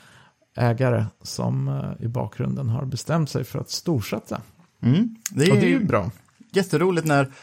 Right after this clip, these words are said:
Speaker 2: eh, motorsport bli-, blir liksom, det är inte öar separata fr-, från va-, helt separata och isolerade från varandra som Formel ett kanske lite varit, utan motorsport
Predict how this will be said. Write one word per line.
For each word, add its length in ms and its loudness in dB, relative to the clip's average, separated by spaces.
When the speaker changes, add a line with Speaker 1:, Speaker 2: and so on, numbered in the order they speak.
Speaker 2:
eh, 440 6
motorsport 640 4
bli-, 260 -4
blir 160 2
liksom, 340 2
det 160 6
är 100 8
inte 360 4
öar 520 4
separata 580 0
fr-, 200 -4
från 480 2
va-, 200 -2
helt 340 -4
separata 460 -2
och 100 0
isolerade 400 -2
från 160 -2
varandra 440 2
som 280 -2
Formel 320 2
ett 220 -4
kanske 340 -2
lite 240 -4
varit, 320 -6
utan 640 0
motorsport 540 0